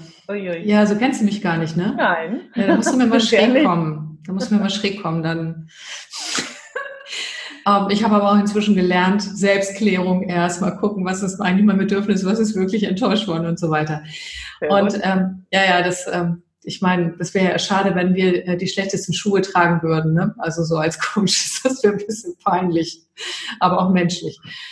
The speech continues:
Speaker 1: Ja.
Speaker 2: Ähm, genau, und ich habe, ähm, mit einer jungen Dame, die aus meinem Familienumfeld stammt, ähm, wir haben, also ich wollte so eine Serie mit ihr drehen mit Übungen, ne, wie man sehr präsent bleiben kann und so weiter und so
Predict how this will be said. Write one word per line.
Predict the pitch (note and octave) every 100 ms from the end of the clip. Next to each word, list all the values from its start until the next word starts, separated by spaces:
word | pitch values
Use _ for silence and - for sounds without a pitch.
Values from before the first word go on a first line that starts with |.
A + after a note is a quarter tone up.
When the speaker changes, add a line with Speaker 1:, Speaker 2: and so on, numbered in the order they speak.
| - - -
Speaker 1:
Ja. | F#3+
Speaker 2:
Ähm, | F#3+ F#3+ - - _
genau, | C#4 G#3+ E3 F3+
und | F3
ich | G#3 -
habe, | G#3+ G#3+ G#3
ähm, | F#3+ F#3+ F#3 F#3+ - _ _ - - - _
mit | G#3 G3+ G3
einer | F3+ F#3+
jungen | F#3+ A3 G3+
Dame, | F3 G3 C#4
die | F3 F3
aus | F#3 -
meinem | F3+ F3
Familienumfeld | F3+ F#3 A#3 G3+ E3+ F#3 - E3+ E3+
stammt, | - D#3+ G3+ - - - - - - F#3+
ähm, | G3 F#3+ F#3+ G3 - -
wir | F#3+ G3+
haben, | G3+ G3+ G3 F#3+ G3+ - -
also | F#3 G3+
ich | G3
wollte | G3+ G#3
so | F#3
eine | G3 F#3+
Serie | G3+ C4 C4 A#3+
mit | A3+
ihr | G3
drehen | G#3 G#3+ G#3+ G3
mit | G3
Übungen, | G#3 G#3+ F3+ D#3 D#3
ne, | G3+ G#3+
wie |
man | F#3+ F#3
sehr | F#3 F#3
präsent | - F#3 F#3+ G#3+
bleiben | G#3 F#3 F#3 F3+
kann | F#3 F3
und | F3
so | -
weiter | E3+ E3+ D#3+
und |
so | D#3+